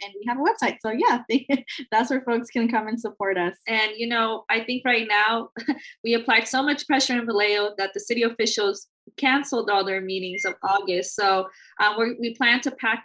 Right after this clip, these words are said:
Speaker 2: the, the city council meeting September thirteenth again. We still need to hear, um, an update on the termination of Jared Ton and, you know, the, um, the badge bending report. You know, that's something that the public should know,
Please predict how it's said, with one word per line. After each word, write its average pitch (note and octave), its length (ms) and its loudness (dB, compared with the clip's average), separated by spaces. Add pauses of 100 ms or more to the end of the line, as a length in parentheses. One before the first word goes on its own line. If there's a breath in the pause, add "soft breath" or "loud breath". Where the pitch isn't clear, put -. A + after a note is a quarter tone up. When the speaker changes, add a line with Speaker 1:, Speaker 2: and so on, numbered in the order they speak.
Speaker 2:
the, G#3 480 0
the G3+ 80 0
city A#3 260 -4
council B3 380 -2
meeting A3 340 -2
September A3+ 560 -2
thirteenth B3 440 0
again. B3 400 2 (480 soft breath)
We G#3+ 120 -4
still A#3+ 240 2
need A3+ 140 2
to A#3 100 2
hear, A3+ 260 2
um, G#3 280 4
an G#3 100 -8
update G#3+ 360 2
on G3+ 140 0
the G3+ 80 -4
termination G#3 640 -6
of G3+ 100 -8
Jared G#3 340 2
Ton A#3+ 320 2
and, G#3 300 -2
you G#3 80 -10
know, G3 220 0
the, F#3+ 420 0
um, F3+ 320 0 (340)
the A3+ 60 -4
badge A3 320 2
bending G3 300 -2
report. F3 400 -4
You F#3+ 100 -10
know, F#3+ 100 0
that's F#3+ 200 0
something G#3 320 -4
that F#3 160 -6
the G3 200 0
public A3+ 460 2
should D#4 340 0
know, G#3 440 0